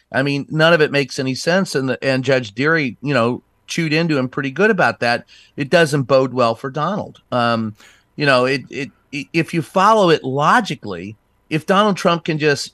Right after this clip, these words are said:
you know, wish it into declassification, then Biden, when he becomes president, can wish it back into classification.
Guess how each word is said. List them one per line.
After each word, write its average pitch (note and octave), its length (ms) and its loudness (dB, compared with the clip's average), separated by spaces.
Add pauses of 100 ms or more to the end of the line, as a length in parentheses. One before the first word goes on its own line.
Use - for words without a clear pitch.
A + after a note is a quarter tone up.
(120)
you D3 120 -4
know, C3 120 2
wish C3+ 460 0
it C3+ 120 -6
into B2+ 300 -6
declassification, B2+ 1160 -6 (240)
then C#3 180 -2
Biden, D3+ 460 2
when C3 120 -4
he F3 140 -2
becomes C3+ 460 -2
president, C3+ 500 -2
can C3+ 160 -6
wish D3+ 220 -6
it D#3 120 -8
back F3 260 0
into A#3+ 220 2
classification. G#2 1000 -8